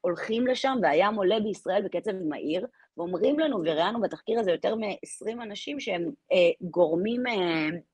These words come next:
רשמיים בכל הגופים הרלוונטיים, כמו החברה של המצוקים, ו-, אה, מכון חקר ימים ואגמים, והם אומרים, "אנחנו רואים את המגמה הזאת, ו-, וישראל בהחלט חשופה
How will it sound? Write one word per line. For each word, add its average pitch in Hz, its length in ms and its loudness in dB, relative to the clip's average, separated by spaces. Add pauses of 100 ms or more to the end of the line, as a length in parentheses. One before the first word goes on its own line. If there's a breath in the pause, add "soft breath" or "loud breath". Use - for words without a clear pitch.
(400 loud breath)
רשמיים 240 480 4
בכל 226 260 6
הגופים 226 360 -2
הרלוונטיים, 170 720 -4
כמו 180 180 -10
החברה 175 380 -4
של 170 240 -6
המצוקים, 170 1400 -4
ו-, - 560 -8
אה, 185 300 8
מכון 196 220 -10
חקר 220 260 -12
ימים 208 280 -8
ואגמים, 196 400 -2
והם 226 140 -4
אומרים, 277 260 -6
"אנחנו 185 220 -8
רואים 196 180 -6
את 285 60 -6
המגמה 175 360 -2
הזאת, 214 220 -2
ו-, 165 240 -8
וישראל 185 500 2
בהחלט 226 300 0
חשופה - 420 -2